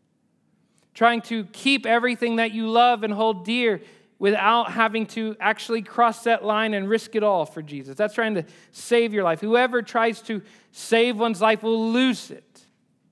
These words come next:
That's the irony of it, isn't it?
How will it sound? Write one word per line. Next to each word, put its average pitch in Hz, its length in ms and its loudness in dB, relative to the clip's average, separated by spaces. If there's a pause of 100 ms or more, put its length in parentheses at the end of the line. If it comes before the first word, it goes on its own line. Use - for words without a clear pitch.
(3500)
That's - 160 -12
the - 80 -8
irony 147 460 -8
of 113 160 -18
it, 113 100 -20
isn't 120 200 -14
it? 110 100 -20